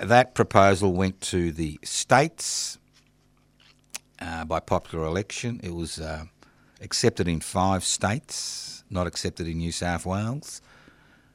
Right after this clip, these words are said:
Uh, it was rejigged and then put to the people of, uh, New South Wales. And, uh, cut a long story short, on the, uh, ninth of July,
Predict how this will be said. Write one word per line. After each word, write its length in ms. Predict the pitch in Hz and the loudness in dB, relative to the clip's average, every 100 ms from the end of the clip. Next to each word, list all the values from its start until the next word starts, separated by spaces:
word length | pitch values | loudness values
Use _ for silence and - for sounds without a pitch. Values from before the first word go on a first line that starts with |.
| _ _ _ _ - | _ _ _ _ -12
Uh, 160 | 87 - | -12 -8
it 40 | |
was 160 | 87 87 | -6 2
rejigged 720 | 101 101 87 143 156 143 - _ _ _ _ _ | 4 4 6 4 2 -8 -14 _ _ _ _ _
and 140 | 90 82 | -10 -6
then 160 | 82 | -8
put 260 | 76 - - | -8 -10 -10
to 100 | 82 | -10
the 80 | 78 | -10
people 400 | - 76 71 78 | -8 -8 -8 -12
of, 200 | 73 78 | -14 -12
uh, 180 | 76 73 - _ _ _ _ _ _ _ - | -10 -12 -16 _ _ _ _ _ _ _ -12
New 140 | 78 | -10
South 360 | 76 78 76 - | -8 -8 -8 -8
Wales. 520 | 80 82 80 87 80 | -8 -8 -10 -14 -12
And, 340 | 80 78 80 78 | -10 -8 -10 -10
uh, 220 | 78 78 - _ _ _ _ _ - - _ _ | -10 -12 -18 _ _ _ _ _ -20 -20 _ _
cut 140 | - 98 | 0 2
a 20 | |
long 240 | 85 78 | 4 2
story 320 | - 85 76 | -2 -4 -4
short, 580 | 78 - 139 147 147 - - - _ _ - - _ _ _ - | -4 2 6 8 6 0 -14 -20 _ _ -20 -20 _ _ _ -10
on 340 | 85 80 78 | -8 -6 -6
the, 240 | 78 78 78 | -6 -6 -8
uh, 260 | 80 - - | -8 -10 -6
ninth 480 | 90 92 92 92 - | 0 2 2 0 -6
of 320 | 73 73 - _ - 85 | -10 -12 -20 _ -14 -12
July, 960 | 82 - 90 87 95 110 135 180 190 | -6 -2 0 2 0 0 -2 -2 -4